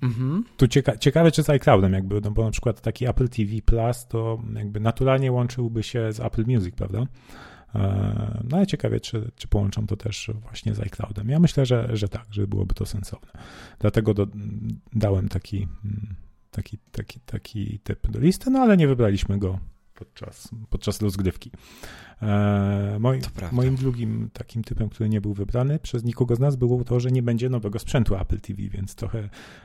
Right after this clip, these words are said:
Speaker 2: e, jakby przeciwny do twojego,
Speaker 1: Przeciwstawny.
Speaker 2: tak?
Speaker 1: Mhm.
Speaker 2: <laughs> E, i teraz, e,
Speaker 1: Tak.
Speaker 2: wybierając go, mógłbym, mm, jeśli bym to, w to mocno wierzył, to w sumie mogłem to, mogłem go wybrać, tak teraz się zastanawiam, bo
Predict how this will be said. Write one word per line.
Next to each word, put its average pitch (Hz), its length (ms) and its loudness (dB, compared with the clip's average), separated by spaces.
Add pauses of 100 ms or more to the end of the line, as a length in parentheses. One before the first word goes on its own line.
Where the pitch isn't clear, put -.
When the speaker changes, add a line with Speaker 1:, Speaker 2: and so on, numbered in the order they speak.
Speaker 2:
e, 101 160 -6 (340)
jakby 107 340 -6
przeciwny 127 440 4
do 120 100 8
twojego, 104 320 6 (120)
Speaker 1:
Przeciwstawny. 123 220 -2
Speaker 2:
tak? - 160 2 (180)
Speaker 1:
Mhm. 117 600 -2 (220)
Speaker 2:
<laughs> - 20 -4
E, 101 280 0
i 120 140 -10
teraz, 120 420 0 (260)
e, - 20 -6
Speaker 1:
Tak. 95 220 -8
Speaker 2:
wybierając 123 680 6
go, 127 220 6
mógłbym, 135 560 0 (100)
mm, 120 560 -2 (340)
jeśli 120 300 -6
bym 117 200 -2
to, 117 340 -8 (140)
w - 60 -20
to 117 120 -2
mocno 120 360 -4
wierzył, 117 360 -2
to 143 80 -4
w 123 40 -8
sumie 131 200 -2
mogłem 120 280 -4
to, 123 120 -14 (100)
mogłem 120 340 -4
go 117 120 -4
wybrać, 107 360 -4
tak - 240 -16 (140)
teraz 101 240 -12
się - 140 -12
zastanawiam, 98 640 -8
bo 113 260 -8